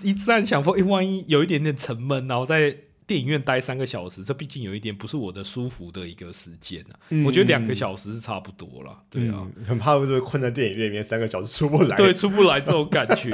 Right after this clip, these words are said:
Speaker 1: <laughs> 但是我看了之后就觉得，诶，非常的值得，然后它剧情其实一点都不乏味，其实是就像小麦跟我讲的，诶，非常的紧凑这样子。
Speaker 2: 嗯。
Speaker 1: 然后也有各种的高潮迭起啊，然后我觉得他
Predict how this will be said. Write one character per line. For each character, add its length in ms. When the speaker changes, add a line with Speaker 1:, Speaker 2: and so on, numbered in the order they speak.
Speaker 1:
<laughs> 60
但 120
是 80
我 100
看 160
了 140
之 80
后 100
就 100
觉 200
得， 160
诶， 80
非 260
常 240
的 220
值 300
得， 280
然 100
后 80
它 140
剧 160
情 180
其 160
实 320
一 100
点 180
都 80
不 120
乏 260
味， 260
其 160
实 120
是 280
就 100
像 160
小 160
麦 160
跟 100
我 120
讲 160
的， 80
诶， 40
非 160
常 160
的 120
紧 200
凑 300
这 120
样 260
子。 160
Speaker 2:
嗯。 320
Speaker 1:
然 80
后 40
也 100
有 100
各 180
种 160
的 140
高 180
潮 220
迭 240
起 260
啊， 240
然 80
后 80
我 60
觉 140
得 60
他 320